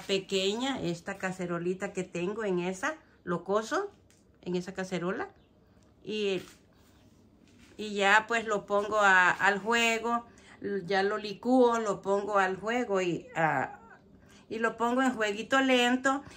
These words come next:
y lo estoy meneando para que no se me pegue. Es decir, en vez de comprar la leche de almendra, eh, prefiero comprar la harina, porque, no sé, me gusta más la harina.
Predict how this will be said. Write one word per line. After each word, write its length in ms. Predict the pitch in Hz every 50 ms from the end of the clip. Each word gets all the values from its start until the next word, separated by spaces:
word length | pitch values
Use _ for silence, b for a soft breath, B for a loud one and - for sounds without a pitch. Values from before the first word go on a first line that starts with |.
| B B
y 140 | - 254 240
lo 80 | 226 220
estoy 260 | 214 - 220 208 214
meneando 680 | 220 233 240 240 240 233 220 220 220 226 240 254 254
para 240 | - 220 202 190 -
que 120 | 190 180
no 160 | 175 175 170
se 180 | 170 170 202 190
me 140 | 196 202 202
pegue. 500 | 196 262 320 381 349 359 - 170 165 - - _ _ - - B B B B B B B _
Es 200 | - 202 190 196
decir, 140 | 196 - -
en 180 | 202 202 202 196
vez 160 | 214 226 208
de 160 | 247 240 247
comprar 720 | - 247 240 247 254 254 247 254 247 240 220 190 165 156 -
la 360 | - 196 196 185 185 185 185 185
leche 640 | 190 190 202 202 220 220 - - 269 247 233 226
de 180 | 220 214 208 202
almendra, 960 | 196 202 208 220 226 240 254 269 294 302 277 240 208 196 202 208 214 214 B B B B B B B B B B B B B - -
eh, 280 | 190 196 190 190 185 - -
prefiero 500 | 202 208 196 - 214 202 202 208 202 -
comprar 400 | 214 208 196 190 196 180 170 180
la 120 | 185 185
harina, 520 | 185 196 233 269 294 294 269 220 196 - - - _ _ _ _
porque, 500 | - 202 190 - 196 185 175 160 - - - B B B B B B -
no 240 | - 220 240 254
sé, 200 | 254 320 330 403 -
me 160 | 285 240 240
gusta 340 | 240 247 285 294 - 311 285
más 240 | 269 254 254 254 254
la 120 | 233 214
harina. 380 | 208 202 202 196 190 170 160 -